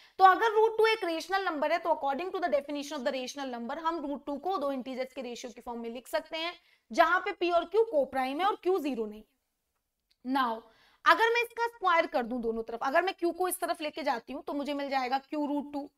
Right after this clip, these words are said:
और is equals to पी। अब मैं अगर दोनों तरफ इसका स्क्वायर कर दूं, मैं क्या करती हूँ? स्क्वायरिंग कर देती हूँ, squaring both the side।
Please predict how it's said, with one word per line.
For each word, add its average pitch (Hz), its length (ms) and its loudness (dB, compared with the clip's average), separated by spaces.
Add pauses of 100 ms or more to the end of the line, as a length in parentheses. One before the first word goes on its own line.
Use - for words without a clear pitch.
(340)
और 294 120 2
is 294 140 -2
equals 294 280 -2
to 339 160 -2
पी। 226 180 -12 (400)
अब 302 120 4
मैं 392 120 4
अगर 427 200 2
दोनों 330 260 0
तरफ 392 220 -4
इसका 392 240 -2
स्क्वायर 269 460 0
कर 233 140 -6
दूं, 226 160 -16
मैं 233 140 -12
क्या 294 160 0
करती - 280 -4
हूँ? 453 100 -6
स्क्वायरिंग 277 640 0
कर 233 160 -6
देती - 280 -16
हूँ, 233 80 -12
squaring 285 480 -2
both 247 180 -4
the 233 100 -8
side। - 180 -16